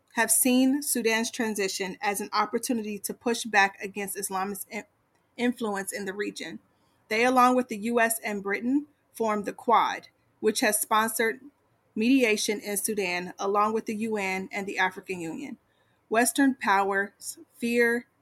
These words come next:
the potential for the Russian base on the Red Sea, which Sudanese military leaders have expressed openness to. So there's a little bit more to the article that you can look up and check out, uh, that kinda gives a background.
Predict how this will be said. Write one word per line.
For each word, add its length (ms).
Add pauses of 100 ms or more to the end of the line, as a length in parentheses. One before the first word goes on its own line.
the 80
potential 520
for 160
the 100
Russian 460
base 480
on 180
the 80
Red 280
Sea, 360 (240)
which 160
Sudanese 460
military 520
leaders 360
have 180
expressed 460
openness 460
to. 220 (1700)
So 160
there's 220
a 40
little 220
bit 160
more 260
to 200
the 200
article 800
that 180
you 100
can 220
look 180
up 260
and 200
check 260
out, 480
uh, 300
that 160
kinda 240
gives 240
a 80
background. 800